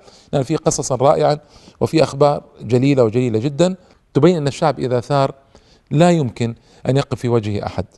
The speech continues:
ال-، تلاعبات سياسية أيضًا. الملك فؤاد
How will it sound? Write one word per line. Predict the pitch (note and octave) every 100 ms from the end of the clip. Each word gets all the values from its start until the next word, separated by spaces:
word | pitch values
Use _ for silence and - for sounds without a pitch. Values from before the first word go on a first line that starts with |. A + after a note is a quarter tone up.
| _ - - - -
ال-، | E3 E3+ E3 D#3+ D#3+ D3+ D3 C#3 E2 E2+ - - _ - -
تلاعبات | F#3 F#3 F#3+ A3+ F#3
سياسية | - C#3 G#2 - A#2+
أيضًا. | B2 A2 C3 - -
الملك | E3 F#3 G#3+ -
فؤاد | E3 E3 C3 -